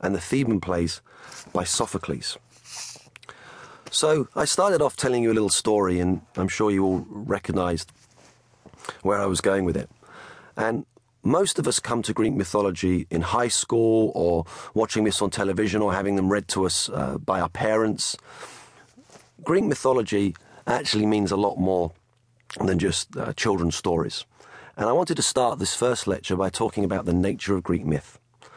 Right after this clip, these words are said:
What is mythology? What are the different types of myth? What are the methods of studying myth? What's the importance of myth to ancient and modern societies? And a historical and geographical outline of Greece as it relates to myth.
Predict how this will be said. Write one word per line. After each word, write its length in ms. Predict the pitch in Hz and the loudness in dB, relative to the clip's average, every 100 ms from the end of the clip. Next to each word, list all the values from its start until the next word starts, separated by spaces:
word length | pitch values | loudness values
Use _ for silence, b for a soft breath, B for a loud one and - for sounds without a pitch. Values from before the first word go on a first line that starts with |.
| B B | B B
What 160 | 113 135 | 0 2
is 100 | 147 | 2
mythology? 640 | 131 - 127 123 127 120 - _ B B | 0 2 0 2 0 -2 -4 _ B B
What 120 | - 113 | 0 0
are 40 | |
the 60 | 110 | 2
different 320 | 107 107 - | 0 0 0
types 320 | 110 - - | -2 -2 -4
of 100 | 104 | 0
myth? 360 | 110 104 - - B B B B | 0 0 -6 -18 B B B B
What 120 | 110 | 0
are 40 | 117 | 2
the 60 | |
methods 480 | 107 113 - 107 - | 2 0 0 -4 -2
of 120 | 98 | -2
studying 480 | - 110 107 110 110 | -2 -2 0 0 2
myth? 320 | 113 110 - - _ _ b b b b | 0 -2 -10 -20 _ _ b b b b
What's 240 | 147 - | 0 2
the 80 | 151 | 0
importance 580 | 135 - 143 147 123 - | -2 2 2 2 0 -2
of 100 | 113 | 0
myth 240 | 117 110 - | 0 -2 -6
to 180 | - | -2
ancient 440 | 104 - - 110 - | -2 -2 0 -2 0
and 140 | 92 | 0
modern 220 | 101 98 | 2 0
societies? 760 | 87 - - 101 95 104 98 - B B B B B | -2 0 0 0 0 -2 -2 -6 B B B B B
And 160 | 101 117 | -2 0
a 60 | 120 | 2
historical 560 | 123 - 143 131 123 | 0 2 2 2 2
and 80 | 113 | 2
geographical 420 | 113 110 101 104 | 2 0 0 -2
outline 460 | 92 98 87 95 92 | 0 -2 0 0 0
of 160 | 85 | 0
Greece 400 | - 98 98 - - | 0 0 0 -4 -4
as 140 | 90 - | -4 -2
it 80 | |
relates 420 | 82 87 85 - - | 0 0 0 -4 -2
to 80 | |
myth. 400 | 80 82 - - | 0 0 -4 -16